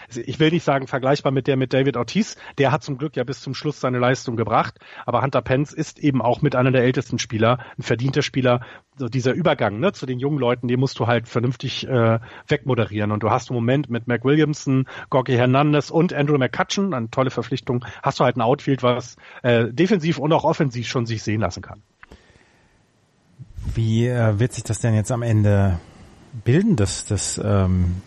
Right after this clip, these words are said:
Speaker 2: diese, diese Tabelle? Wer kommt in
Speaker 1: Also,
Speaker 2: die Playoffs?
Speaker 1: ich zitiere mal etwas, was du per WhatsApp geschickt hast.
Speaker 2: Ja.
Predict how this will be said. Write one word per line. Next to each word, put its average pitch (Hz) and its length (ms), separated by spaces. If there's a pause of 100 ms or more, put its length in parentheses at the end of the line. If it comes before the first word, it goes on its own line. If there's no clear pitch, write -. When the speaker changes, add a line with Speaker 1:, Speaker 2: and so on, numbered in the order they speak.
Speaker 2:
diese, 95 400
diese 90 220
Tabelle? 87 400 (560)
Wer 104 100
kommt 180 180
in 147 60
Speaker 1:
Also, 139 140
Speaker 2:
die 135 60
Playoffs? 101 300 (540)
Speaker 1:
ich - 260
zitiere 170 540
mal 120 280
etwas, - 340
was 123 160
du 143 100
per 131 180
WhatsApp 127 380
geschickt - 340
hast. - 280 (360)
Speaker 2:
Ja. 98 220